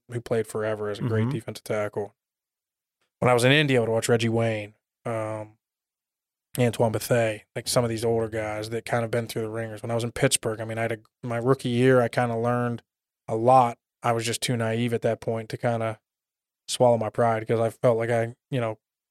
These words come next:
Speaker 1: I, I'm this big shot coming out of Penn State, right? Like, I, I don't need to watch. But meanwhile, I had it all before my eyes. I had Troy Polamalu, I had James Harrison, I had Ben Roethlisberger, I had Fast Willie Parker, I had, you know, all these great, Brett Keisel played forever. I mean, there's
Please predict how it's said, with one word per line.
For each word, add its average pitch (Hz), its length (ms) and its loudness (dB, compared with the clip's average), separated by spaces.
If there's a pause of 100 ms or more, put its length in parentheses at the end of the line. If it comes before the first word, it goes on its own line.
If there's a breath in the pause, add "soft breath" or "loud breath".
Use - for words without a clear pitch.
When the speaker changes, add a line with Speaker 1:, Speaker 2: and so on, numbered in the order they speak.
(140)
Speaker 1:
I, 110 240 -16 (560)
I'm 120 100 -6
this 113 100 -6
big 117 240 -6
shot 107 260 -2
coming 117 180 -2
out 113 80 -2
of 110 60 -6
Penn 117 200 -2
State, 113 340 0
right? 110 300 -2
Like, 110 180 -6
I, 113 280 -4
I 120 40 0
don't 117 160 -2
need 117 100 -4
to 113 80 -4
watch. 113 240 -4 (160)
But 120 240 -6
meanwhile, 120 480 0 (640)
I - 80 0
had 123 120 6
it 117 80 2
all 120 140 8
before 117 260 0
my 113 240 0
eyes. 107 120 -4
I 113 40 0
had 110 80 -4
Troy 120 220 4
Polamalu, 113 580 2
I 107 40 -4
had 107 100 -8
James 113 300 -4
Harrison, 110 480 -2
I 107 80 -8
had 107 160 -8 (100)
Ben 113 140 2
Roethlisberger, 107 760 -4
I 107 100 -2
had 110 100 -8 (600)
Fast 120 300 2
Willie 113 160 0
Parker, 113 500 -2
I 107 100 -6
had, 107 120 -10 (800)
you 123 140 -4
know, 107 200 -10 (200)
all 127 160 6
these 113 160 -8
great, 123 280 -6
Brett 127 240 0
Keisel 113 480 -2
played 113 220 -2
forever. 107 480 -6
I 107 60 -10
mean, 113 160 -10
there's 110 280 -6